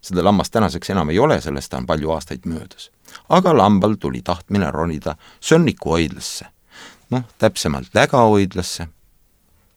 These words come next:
Päästja ütleb selle kohta sitapatarei. Lammas oli trüginud päris kaugele ja vajunud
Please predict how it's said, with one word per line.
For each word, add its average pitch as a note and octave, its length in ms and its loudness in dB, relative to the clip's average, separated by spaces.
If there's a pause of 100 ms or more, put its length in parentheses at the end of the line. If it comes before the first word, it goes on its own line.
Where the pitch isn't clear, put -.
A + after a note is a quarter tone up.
Päästja D3 440 4
ütleb - 180 -4
selle E2+ 260 -2
kohta D#2+ 300 -4
sitapatarei. - 920 -10 (1300)
Lammas C3 320 6
oli A#2+ 180 8
trüginud C3+ 540 2
päris - 240 0
kaugele C3+ 500 2
ja D2+ 100 0
vajunud F#2+ 460 4